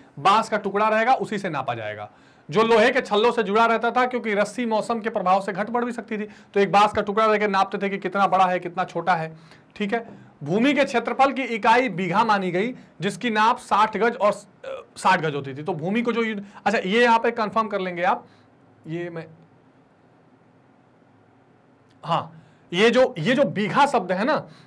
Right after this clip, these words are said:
ये बीघा है, ये unit of measurement है। अभी भी मैंने अभी आपसे शुरू में चर्चा की ना कि बहुत सारी चीजें आज भी यूज़ की जाती हैं,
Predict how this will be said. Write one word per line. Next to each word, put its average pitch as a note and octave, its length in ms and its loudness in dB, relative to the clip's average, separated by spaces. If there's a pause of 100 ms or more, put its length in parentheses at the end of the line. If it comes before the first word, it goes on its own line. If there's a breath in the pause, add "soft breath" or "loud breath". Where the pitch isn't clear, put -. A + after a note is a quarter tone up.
ये G#3+ 140 0
बीघा G#3+ 360 0
है, C4 120 4
ये B3 240 -2
unit C4 260 2
of B3+ 140 4
measurement F3+ 540 -2
है। - 160 -14 (340 loud breath)
अभी G3+ 260 6
भी C#4+ 260 6
मैंने G#3+ 200 0
अभी A3 100 2
आपसे A3+ 200 0
शुरू A#3+ 200 -4
में C4 80 2
चर्चा A3+ 280 0
की A#3 140 -2
ना D#4 100 2
कि C#4+ 200 -2 (260 loud breath)
बहुत D#3+ 260 2
सारी B3 220 2
चीजें B3 280 -2
आज G3+ 260 0
भी A#3 140 2
यूज़ A#3+ 220 -2
की A3+ 120 -4
जाती F3+ 320 -2
हैं, C3 260 -14